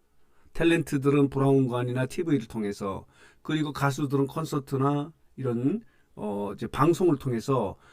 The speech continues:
자신의 가수로서의 능력을 보여주고 팬들과 함께 이렇게 공감을 갖는 것도 중요하지만, 요즘의 스타들은요,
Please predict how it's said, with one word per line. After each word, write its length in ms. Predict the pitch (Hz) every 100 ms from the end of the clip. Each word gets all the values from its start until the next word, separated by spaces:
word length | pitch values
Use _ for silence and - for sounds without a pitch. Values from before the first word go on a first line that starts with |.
| _
자신의 520 | - 147 165 202 196 190
가수로서의 640 | - 143 180 175 - 165
능력을 440 | 139 151 156 143
보여주고 680 | 135 127 135 135 - 202 262 _ _ _ _ _ _
팬들과 400 | - 214 202 170
함께 400 | 143 147 135 165
이렇게 640 | 151 135 - 110 123 120 85
공감을 600 | - 160 160 147 131 -
갖는 400 | - 139 160 208
것도 240 | 196 156 139
중요하지만, 840 | - 135 123 120 131 190 113 90 - _ _ _ _ _ _ _ _ _
요즘의 360 | 165 202 240 240
스타들은요, 920 | - - 180 151 143 156 349 110 -